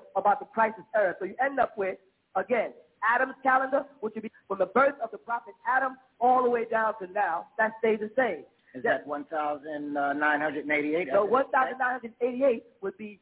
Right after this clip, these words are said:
Speaker 1: one thousand nine hundred eighty-eight years from Jesus,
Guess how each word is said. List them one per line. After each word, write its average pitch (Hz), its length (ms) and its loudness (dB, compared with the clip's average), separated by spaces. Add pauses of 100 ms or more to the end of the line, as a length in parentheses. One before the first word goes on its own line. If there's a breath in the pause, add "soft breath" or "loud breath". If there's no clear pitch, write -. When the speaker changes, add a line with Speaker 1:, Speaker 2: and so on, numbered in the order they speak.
(160)
Speaker 1:
one 277 220 2
thousand 247 260 0
nine 247 180 -2
hundred 208 160 -12 (100)
eighty-eight 254 420 0
years 247 240 0 (100)
from 214 160 2 (200)
Jesus, 233 360 -4